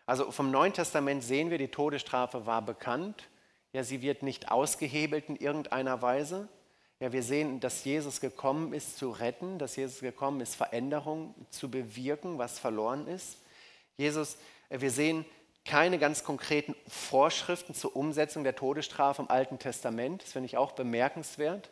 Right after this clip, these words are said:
Nicht wie im Alten Testament, so und so soll es gehen, finden wir nicht. Und wir finden aber auch, dass die Todesstrafe von der Bibel eben nicht grundsätzlich abgelehnt wird, erstmal als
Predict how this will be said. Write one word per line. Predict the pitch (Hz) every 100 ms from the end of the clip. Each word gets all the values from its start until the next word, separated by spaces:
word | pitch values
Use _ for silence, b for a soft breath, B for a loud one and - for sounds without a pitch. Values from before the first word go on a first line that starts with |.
| b b
Nicht | 143 147 127
wie | 131
im | -
Alten | 123 127 127
Testament, | 123 123 123 151 135
so | 127
und | 135
so | 127 123
soll | 120
es | 110
gehen, | - 135 170
finden | - 131 151 160
wir | 156
nicht. | 170 - - b b b b b
Und | 147 156
wir | 147
finden | - 160 151 147
aber | 131 131 -
auch, | 147 180 - B B B -
dass | 143
die | 147
Todesstrafe | - 156 160 - 147 143
von | 147
der | 139
Bibel | 143 156 156
eben | 143 143 135
nicht | 143 165 - -
grundsätzlich | - 131 165 170 143 139 - 135 - -
abgelehnt | 151 - 120 104 107 101 -
wird, | 104
erstmal | 123 123 135 113
als | 120 120 - -